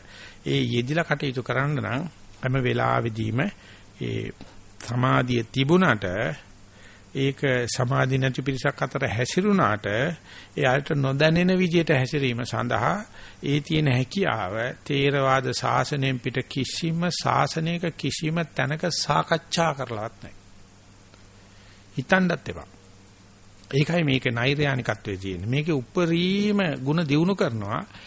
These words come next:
හැබැයි ಗುಣ නැති පිරිසක් අතර ඉන්නකොට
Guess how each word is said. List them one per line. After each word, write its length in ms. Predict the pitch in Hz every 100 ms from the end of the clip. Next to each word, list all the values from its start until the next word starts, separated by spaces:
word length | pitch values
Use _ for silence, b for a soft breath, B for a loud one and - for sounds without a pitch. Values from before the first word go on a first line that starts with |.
| B B
හැබැයි 580 | - 156 165 185 190 160 - B -
ಗುಣ 200 | 175 220
නැති 280 | 220 170
පිරිසක් 360 | 160 147 151 -
අතර 200 | 147 131
ඉන්නකොට 440 | 123 156 185 185